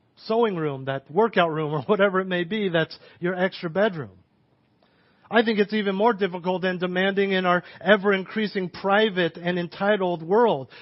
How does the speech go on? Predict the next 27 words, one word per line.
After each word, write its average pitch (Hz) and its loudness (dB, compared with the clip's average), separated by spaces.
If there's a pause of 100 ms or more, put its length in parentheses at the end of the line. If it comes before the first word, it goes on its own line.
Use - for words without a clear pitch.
(120)
We 220 2
hardly, 202 2
as 196 2
Christians, 202 -2
want 196 -2
people 190 -4
to - -8
come 208 0
over 202 -2
for 180 -4
dinner, 185 2 (180)
let 190 4
alone 180 0
stay 240 0
a 190 2
few 170 -4
days 160 2 (100)
unannounced. 175 -2 (1800)
But 170 -2
this 202 2
is 202 -6
what 180 0
we 170 2
are 165 4
called 156 -4
to 160 -6
do. 135 -8